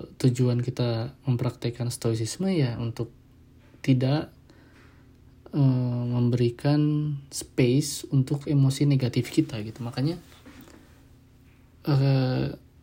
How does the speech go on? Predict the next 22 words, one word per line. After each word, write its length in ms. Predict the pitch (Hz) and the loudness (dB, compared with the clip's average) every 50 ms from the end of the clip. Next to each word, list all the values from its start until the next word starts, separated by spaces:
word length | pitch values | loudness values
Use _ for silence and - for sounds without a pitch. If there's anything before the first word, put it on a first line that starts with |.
| - - - - - - | -20 -20 -20 -20 -20 -6
kebanyakan 460 | - - 139 139 135 127 127 165 196 | 0 6 8 8 8 8 6 4 2
orang 220 | 185 151 165 180 190 | 2 2 0 0 0
kan 100 | 220 208 190 | -2 -2 -2
kit-, 160 | - 165 - - - - - 151 - 170 - | -2 -6 -12 -14 -20 -12 -10 -8 -8 -6 2
bilang 480 | - 147 131 127 139 165 175 170 147 139 - - | 4 6 6 6 4 2 0 -2 -6 -8 -4 -4
harus 240 | 127 127 127 120 | -2 -2 -2 -2
positive 480 | - - 123 - - 127 - - - - | -4 -4 -6 -2 -2 -2 -2 -2 -6 -2
thinking 500 | - 165 170 156 - 120 117 123 147 165 | -2 -2 0 0 -2 -4 -4 -4 -4 -6
ya. 20 | - - - - - - - - | -8 -14 -20 -20 -20 -20 -10 -4
Tapi 240 | - - - 247 | 0 0 2 2
ketika 320 | 240 208 - 185 - 185 - | 2 2 0 0 -2 0 0
positive 400 | 180 165 - 175 160 165 160 160 | 0 0 0 2 2 2 0 0
thinking, 640 | - 196 208 208 202 - 123 120 127 139 151 143 - - - - - - - - - - - - - - - - - - - - - - _ | 0 0 0 0 0 -2 -2 -2 0 -2 -4 -4 -8 -14 -20 -20 -20 -20 -20 -20 -20 -20 -20 -20 -20 -20 -20 -20 -20 -20 -20 -20 -20 -20 _
ketika, 720 | - 160 147 139 160 147 - 156 147 143 147 151 - - - - - - - - - - - - - - - _ - - - - _ - - - - | 0 0 4 4 4 4 4 2 2 2 2 0 -4 -8 -16 -20 -20 -20 -20 -20 -20 -20 -20 -20 -20 -20 -20 _ -20 -20 -20 -20 _ -20 -20 -20 -8
apa 240 | - 156 143 139 165 170 | -6 -6 -4 -2 -2 0
namanya, 640 | 165 160 156 151 151 156 160 170 180 185 185 180 165 - - - 277 | 2 2 2 2 0 -2 -2 -4 -6 -8 -10 -12 -14 -16 -14 -10 -8
hmm, 1800 | 262 202 170 82 82 82 160 160 160 160 156 156 156 156 151 151 151 151 151 151 151 151 151 151 151 151 151 151 151 151 151 151 156 170 196 254 - - - - - - - - | -6 -6 -6 -6 -6 -6 -6 -4 -4 -4 -4 -4 -4 -4 -4 -4 -4 -4 -4 -4 -4 -4 -4 -4 -4 -4 -4 -4 -4 -4 -6 -8 -8 -10 -14 -16 -20 -20 -20 -20 -20 -20 -20 -20
hal-hal 460 | - - - 147 147 143 139 143 143 143 | -16 -6 -2 0 2 4 4 4 4 2
yang 140 | 143 143 139 | 2 2 2
kita 300 | 139 139 139 143 139 139 | 2 2 2 0 -2 -2
pikirkan 560 | - 143 - - 143 143 139 143 143 139 143 | -4 -6 0 0 2 2 2 2 2 0 2
itu 800 | 143 143 139 - - 143 135 135 135 131 131 131 131 135 143 - | 0 -2 -4 -4 -2 0 0 2 2 2 0 0 -2 -2 -4 -6